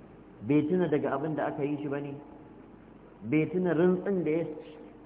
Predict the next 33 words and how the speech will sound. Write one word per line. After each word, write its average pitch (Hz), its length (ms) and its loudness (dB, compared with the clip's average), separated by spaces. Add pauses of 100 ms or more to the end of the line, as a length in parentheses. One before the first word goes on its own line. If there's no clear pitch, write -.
(120)
fuskanta 160 680 0
ba - 80 -4
a 151 100 2
rayuwa, 143 360 2
amma 147 200 -2
duk 131 200 -2
Allah 160 260 2
ya 143 80 0
fito 143 260 -4
da 143 100 -2
shi? 127 160 -10 (1200)
Ubangiji 143 420 -2
ya 131 60 2
ce, 131 180 -2
"Min 143 220 0
nutfatin 120 480 -4
khalaqahu", 104 560 -6
daga 104 220 -4
digon 143 340 -2
mani 120 320 -2
muha-, 120 360 -2
muka 120 220 -4
halicce 98 460 -8
shi. - 160 -16 (960)
"Fa 123 120 2
qaddarahu", 139 760 0
muka 147 240 -2
shirya 156 440 2
masa 131 260 -2 (120)
komai 151 400 2 (160)
daki 170 480 2
daki. - 320 2 (1800)
"Thumma 180 320 4